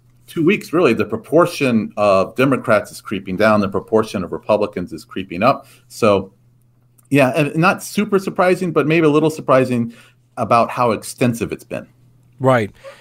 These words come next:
Speaker 2: Uh, we also see, uh, I guess, the current trend, growth in unaffiliated registrations,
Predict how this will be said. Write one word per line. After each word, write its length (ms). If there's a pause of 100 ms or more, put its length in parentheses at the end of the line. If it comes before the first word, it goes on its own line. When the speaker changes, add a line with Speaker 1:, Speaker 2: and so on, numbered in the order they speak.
(140)
Speaker 2:
Uh, 240
we 120
also 300
see, 480
uh, 220
I 140
guess, 240
the 100
current 340
trend, 380 (380)
growth 380
in 120
unaffiliated 840
registrations, 1000